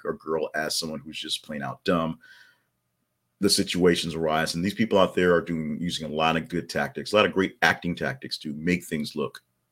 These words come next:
real when they truly aren't. Rihanna's Fenty Beauty teams up with M S C H F. I guess that's how it goes. On tomato, on ketchup makeup, not tomato ketchup, although ketchup's made out of tomatoes.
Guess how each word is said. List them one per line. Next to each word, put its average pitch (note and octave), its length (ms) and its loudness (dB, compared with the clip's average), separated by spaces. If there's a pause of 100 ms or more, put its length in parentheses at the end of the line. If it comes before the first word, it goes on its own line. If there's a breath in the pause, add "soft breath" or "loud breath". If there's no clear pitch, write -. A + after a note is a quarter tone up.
real B1 380 -6 (140)
when D2+ 100 -10
they C2+ 80 -8
truly C2+ 380 -14
aren't. - 260 -18 (1700 loud breath)
Rihanna's A#2+ 440 10
Fenty A#2+ 340 12
Beauty A#2+ 260 10
teams A#2+ 460 4
up A#2 240 10
with A2 240 6
M G#2+ 220 8 (100)
S G#2 240 10
C A2 340 4
H G#2 280 6
F. - 400 6 (260)
I - 60 -20
guess C2+ 220 -6
that's - 100 -12
how - 80 -10
it - 100 -18
goes. - 260 -12 (340 loud breath)
On F#2+ 180 4
tomato, A2 600 10
on F2+ 140 4
ketchup A2+ 440 6 (120)
makeup, G#2+ 420 4
not D2+ 160 -6
tomato C#2 200 -8
ketchup, C2+ 360 -8 (160)
although C2+ 220 -6
ketchup's - 420 -12
made C2 80 -10
out A1+ 60 -8
of A#1+ 60 -14
tomatoes. A2 400 6